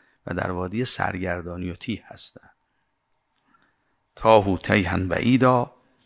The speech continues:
بعد حضرت آیه قرآن بخونن، ان الله تبارک و تعالی لا یقبل الا العمل الصالح.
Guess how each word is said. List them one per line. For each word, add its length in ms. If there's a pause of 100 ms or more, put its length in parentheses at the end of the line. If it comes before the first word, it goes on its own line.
(420)
بعد 320 (200)
حضرت 480
آیه 300
قرآن 420
بخونن، 360
ان 200
الله 400
تبارک 520
و 60
تعالی 420
لا 160
یقبل 520
الا 200
العمل 340
الصالح. 640